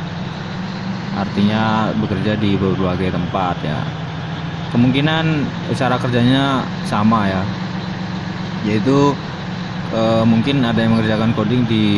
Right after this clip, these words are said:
siapa yang mengerjakan codingnya, siapa yang membuat visualnya, kemudian ditaruh di satu batch ya, atau Git ya. Kalau kalian tahu GitHub, mungkin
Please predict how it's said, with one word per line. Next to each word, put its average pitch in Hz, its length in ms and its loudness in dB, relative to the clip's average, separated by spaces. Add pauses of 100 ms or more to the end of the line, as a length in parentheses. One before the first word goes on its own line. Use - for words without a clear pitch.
(2000)
siapa 120 480 0
yang 110 200 4
mengerjakan 101 400 0
codingnya, 101 560 0
siapa 110 280 -2
yang 110 160 4
membuat 98 200 0
visualnya, 101 800 0
kemudian 104 640 0 (960)
ditaruh 110 400 2
di 131 120 2
satu 117 280 0
batch 107 440 0
ya, 87 240 -2
atau 117 280 -2
Git 107 160 -2 (200)
ya. - 160 -8 (120)
Kalau 95 200 -2
kalian 110 440 2
tahu 107 320 2
GitHub, 120 440 -2 (2000)
mungkin 147 720 2